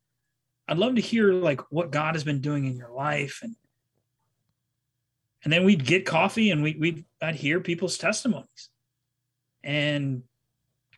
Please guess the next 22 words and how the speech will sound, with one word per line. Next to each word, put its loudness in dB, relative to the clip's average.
from -2
that, 2
I'd 0
be -2
like, -4
"Hey, -4
is -6
there, -8
isn't 0
there 4
anything 4
that 6
you're 4
working 0
on 0
in -2
your, -4
your, -6
your 2
walk -4
with -8
God? -4